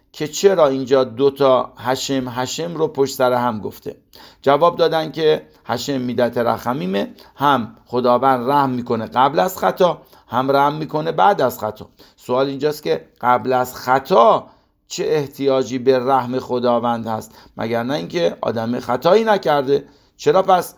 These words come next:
احتیاج به رحم داره؟ و حالا رب نواشر هاروش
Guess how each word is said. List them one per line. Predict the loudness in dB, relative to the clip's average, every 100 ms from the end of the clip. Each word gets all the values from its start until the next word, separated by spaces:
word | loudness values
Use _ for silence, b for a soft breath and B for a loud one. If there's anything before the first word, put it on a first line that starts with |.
| b -4
احتیاج | -2 2 2 2
به | 0 2
رحم | 2 0 0
داره؟ | 2 2 0 -4 _ _ _ _ b b b
و | -2
حالا | 0 2 4 4 4 -4 _ _ _ _ -2
رب | 0 0
نواشر | -4 -4 -4 -4 -6 -6 b b
هاروش | -2 0 2 -2 -8